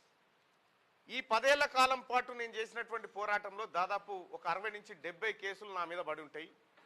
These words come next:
ఆ డెబ్బై కేసులలో ఏ ఒక్క కేసు కూడా తీన్మార్ మల్లన్న ఇంటి పంచాయతీ కాదు. ఏ ఒక్క కేసు కూడా తీన్మార్ మల్లన్న ఇంటి పంచాయతీ కాదు.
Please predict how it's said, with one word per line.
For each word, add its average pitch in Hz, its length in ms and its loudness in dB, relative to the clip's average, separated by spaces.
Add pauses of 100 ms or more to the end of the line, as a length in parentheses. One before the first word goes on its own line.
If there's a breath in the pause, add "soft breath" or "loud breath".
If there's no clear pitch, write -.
(260)
ఆ 202 120 10
డెబ్బై 208 380 4
కేసులలో 233 540 0
ఏ 208 260 2
ఒక్క 269 300 2
కేసు 247 300 0
కూడా 254 160 -2
తీన్మార్ 233 460 -2
మల్లన్న 208 280 -4
ఇంటి 190 220 -8
పంచాయతీ 175 460 -8
కాదు. 110 260 -10 (1800)
ఏ 247 160 4
ఒక్క 285 280 4
కేసు 262 280 2
కూడా 262 140 -2
తీన్మార్ 240 400 -4
మల్లన్న 220 260 -4
ఇంటి 202 160 -14
పంచాయతీ 180 460 -8
కాదు. 156 260 -8